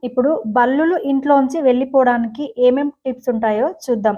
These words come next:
ఇంట్లో బల్లులు ఉంటే చిరాగ్గా, ఇరిటేటింగ్‌గా ఉంటుంది. అందుకే ఆ టిప్స్ ఏంటో మనం చూద్దాం. ఒక స్ప్రే బాటిల్‌లో ఐస్ వాటర్ వేసి బల్లులు తిరిగే ప్రదేశాల్లో స్ప్రే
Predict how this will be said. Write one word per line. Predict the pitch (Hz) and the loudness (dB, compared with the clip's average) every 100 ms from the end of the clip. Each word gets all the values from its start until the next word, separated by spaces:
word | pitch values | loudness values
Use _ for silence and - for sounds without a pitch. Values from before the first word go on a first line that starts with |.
| - | -4
ఇంట్లో | 240 247 269 302 | -2 0 2 2
బల్లులు | 254 247 262 | 2 2 2
ఉంటే | 247 233 247 | 2 2 -2
చిరాగ్గా, | 262 247 240 247 220 247 | -2 0 0 0 0 0
ఇరిటేటింగ్‌గా | 233 240 254 254 233 254 | 0 0 -2 -2 -2 -2
ఉంటుంది. | 233 220 220 202 208 | -2 -2 -4 -6 -6
అందుకే | 247 262 302 | -6 -2 0
ఆ | 269 | 0
టిప్స్ | 254 254 247 262 | 0 -4 -4 -2
ఏంటో | 220 294 | 0 -2
మనం | 262 214 220 | -2 -2 -4
చూద్దాం. | 202 185 - _ _ _ _ _ | -6 -6 -10 _ _ _ _ _
ఒక | 240 233 330 - - | -2 2 0 0 -8
స్ప్రే | - - 269 285 | -12 0 2 4
బాటిల్‌లో | 277 262 262 233 247 294 - | 4 2 0 -2 -2 -2 -2
ఐస్ | 240 285 294 311 | 0 0 -2 0
వాటర్ | 269 247 247 | 2 2 0
వేసి | 220 226 302 | 0 -2 -6
బల్లులు | 254 240 262 311 294 - _ - | 0 2 2 0 -2 -8 _ -4
తిరిగే | 269 285 285 - | 0 2 0 0
ప్రదేశాల్లో | 247 269 269 233 226 320 | 2 2 2 0 0 -2
స్ప్రే | - 277 | 0 0